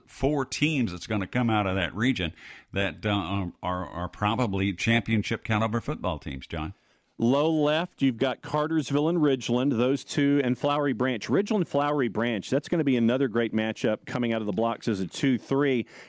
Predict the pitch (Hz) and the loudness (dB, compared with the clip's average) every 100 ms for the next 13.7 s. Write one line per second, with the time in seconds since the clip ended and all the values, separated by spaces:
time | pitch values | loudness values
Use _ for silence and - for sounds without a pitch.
0 | - 143 139 127 143 175 175 151 123 131 | -2 2 2 2 0 0 2 2 2 2
1 | 147 180 147 131 113 127 117 98 131 131 | 2 -2 2 0 2 0 -2 -2 0 0
2 | - - 143 160 165 151 165 160 156 170 | -2 -2 0 0 0 0 0 2 2 4
3 | 185 165 123 127 113 117 143 - 165 160 | 4 2 2 0 0 2 2 2 0 0
4 | 160 160 139 147 156 139 131 151 147 123 | 2 2 2 0 0 0 2 0 0 0
5 | 139 131 - 143 143 165 131 120 - 127 | 0 0 2 2 4 2 2 0 0 0
6 | 127 120 104 143 147 160 131 151 151 143 | 0 -2 -2 0 2 2 0 0 0 0
7 | 147 - 139 - 135 131 - 139 - 139 | -2 0 -2 0 0 0 0 -2 0 2
8 | 123 120 107 107 165 139 123 - - - | 2 2 2 2 2 0 -4 -10 -20 -14
9 | - 147 147 147 143 127 135 240 269 120 | -2 0 2 2 4 4 4 2 2 2
10 | 92 92 - - - - 139 190 - 247 | 2 -2 -6 -20 -18 -2 0 2 2 2
11 | 302 202 240 233 196 160 165 180 180 120 | 2 2 0 0 0 0 2 0 -2 -2
12 | 92 82 - - - 143 156 131 151 156 | 0 -2 -10 -20 -6 -2 0 2 2 2
13 | 143 139 127 - 185 254 | 2 0 0 0 0 0